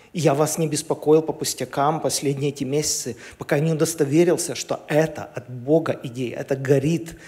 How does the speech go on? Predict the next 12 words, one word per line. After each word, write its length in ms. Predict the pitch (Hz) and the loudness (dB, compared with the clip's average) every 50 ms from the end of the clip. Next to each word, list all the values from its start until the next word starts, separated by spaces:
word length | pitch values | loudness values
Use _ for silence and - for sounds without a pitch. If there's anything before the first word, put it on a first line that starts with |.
| - - - - - - | -20 -20 -20 -20 -20 -12
И 80 | _ 139 | _ -8
если 400 | 123 139 160 165 160 - 180 170 | -4 -2 -2 -2 -2 0 2 4
вы 180 | 165 143 156 160 | 4 4 2 0
хотите 440 | 160 - 143 - - 170 - - | 0 -2 -4 -2 -4 -4 -4 -4
быть 220 | 147 123 139 143 - | -2 -2 -4 -4 -2
частью 440 | - - 160 147 139 - - 135 117 | -2 2 2 2 2 0 -4 -4 -4
чего-то 460 | - - 156 151 151 165 165 165 127 | 0 0 0 2 2 2 2 2 -2
существенно 720 | - - 165 151 - - - 165 165 - - - 135 127 | -2 -2 -2 -2 -2 -2 -2 -2 -4 -4 -8 -10 -10 -10
важного, 640 | 120 113 123 151 175 202 180 165 151 131 123 113 - - - - - - _ _ _ _ _ _ _ | -8 2 2 4 4 4 0 -2 -2 -2 -2 -4 -6 -10 -20 -20 -20 -20 _ _ _ _ _ _ _
ну, 280 | - 127 131 131 117 | -10 -8 -6 -6 -6
вставайте 680 | - - - - - 117 107 135 147 151 151 - 135 127 | -6 -6 -6 -4 -4 -4 0 2 2 0 0 0 -6 -4
рядом. 560 | 123 131 147 156 160 143 - 127 104 104 101 | -2 -2 -2 -2 -4 -4 -6 -8 -10 -10 -14